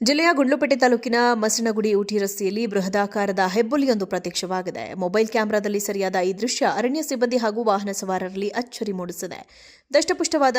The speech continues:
ವ್ಯಾಘ್ರನನ್ನ ಕಂಡು ಸಂತಸಗೊಂಡ ಸವಾರರು ಅದರ ಗಾತ್ರ ಕಂಡು ಆತಂಕಕ್ಕೊಳಗಾಗಿದ್ದಾರೆ. ಜಿಲ್ಲೆಯಲ್ಲಿ ಹುಲಿಗಳ ಸಂಚಾರ ಹೆಚ್ಚುತ್ತಿರುವುದಕ್ಕೆ ಇದು ಒಂದು ಸಾಕ್ಷಿಯಾಗಿದೆ. ಜಿಲ್ಲೆಯ ಗುಂಡ್ಲುಪೇಟೆ ತಾಲೂಕಿನ ಮಸಣಗುಡಿ ಊಟಿ ರಸ್ತೆಯಲ್ಲಿ ಬೃಹದಾಕಾರದ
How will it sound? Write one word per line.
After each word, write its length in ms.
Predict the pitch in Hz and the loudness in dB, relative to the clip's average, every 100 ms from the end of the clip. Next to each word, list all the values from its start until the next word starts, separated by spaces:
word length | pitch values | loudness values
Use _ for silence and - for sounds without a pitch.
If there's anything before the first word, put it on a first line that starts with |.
| 254 | 4
ವ್ಯಾಘ್ರನನ್ನ 480 | 233 208 220 220 208 196 | 2 -2 -2 -4 -2 -2
ಕಂಡು 240 | 196 190 | -4 -4
ಸಂತಸಗೊಂಡ 540 | 190 185 185 190 180 180 | -6 -6 -6 -6 -4 -6
ಸವಾರರು 480 | 175 180 175 175 247 | -6 -4 -4 0 0
ಅದರ 180 | 226 190 | 0 -2
ಗಾತ್ರ 320 | 180 185 190 190 | -2 -4 -4 -8
ಕಂಡು 260 | 185 185 | -8 -6
ಆತಂಕಕ್ಕೊಳಗಾಗಿದ್ದಾರೆ. 1300 | 185 226 240 226 208 214 226 202 180 180 190 202 175 151 - - - - | -6 -4 -6 -6 -8 -4 -4 -4 -6 -8 -8 -8 -8 -14 -20 -20 -18 0
ಜಿಲ್ಲೆಯಲ್ಲಿ 380 | 240 277 269 254 | 2 4 4 4
ಹುಲಿಗಳ 360 | 220 226 233 | 4 4 4
ಸಂಚಾರ 360 | 220 214 202 202 | 4 -2 0 2
ಹೆಚ್ಚುತ್ತಿರುವುದಕ್ಕೆ 760 | 196 196 196 190 190 180 185 233 | 2 -2 -6 -4 -4 -2 -4 -4
ಇದು 300 | - 214 254 | -2 -2 -2
ಒಂದು 300 | 247 233 240 | -2 0 0
ಸಾಕ್ಷಿಯಾಗಿದೆ. 1080 | 240 254 247 - 185 175 - - - - _ _ _ _ _ _ _ _ _ _ _ _ _ _ _ _ _ | 0 -4 -6 -8 -6 -8 -10 -14 -14 -20 _ _ _ _ _ _ _ _ _ _ _ _ _ _ _ _ _
ಜಿಲ್ಲೆಯ 260 | 233 294 330 | 0 4 4
ಗುಂಡ್ಲುಪೇಟೆ 440 | 330 262 285 285 262 | 4 4 4 2 4
ತಾಲೂಕಿನ 380 | 254 247 254 233 240 | 4 4 2 2 4
ಮಸಣಗುಡಿ 600 | 240 220 220 233 214 214 202 | 4 2 0 0 0 2 2
ಊಟಿ 240 | 202 208 | 0 0
ರಸ್ತೆಯಲ್ಲಿ 480 | 196 196 196 202 233 | -2 -2 -2 -2 -2
ಬೃಹದಾಕಾರದ 720 | 202 185 202 202 208 202 | 0 0 0 0 0 -2